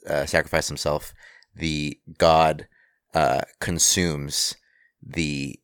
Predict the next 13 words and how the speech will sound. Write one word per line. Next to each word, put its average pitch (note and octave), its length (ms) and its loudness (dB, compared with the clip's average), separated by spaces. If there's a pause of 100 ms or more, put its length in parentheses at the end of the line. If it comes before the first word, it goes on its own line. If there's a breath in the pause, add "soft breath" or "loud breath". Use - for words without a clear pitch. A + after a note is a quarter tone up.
(140)
uh, A1+ 380 -2 (280)
the C2 400 -10 (520)
Geralt D2+ 500 0 (240)
in E2 160 0
a D2 300 -2
horrifying, D#2+ 960 2 (320)
mind-twisting D#2+ 800 0
way. C2 420 -2 (100)
And D#2+ 220 -2
then D2 420 0 (140)
this F#2+ 320 0
Geralt, D#2+ 480 2
when, D2+ 480 -4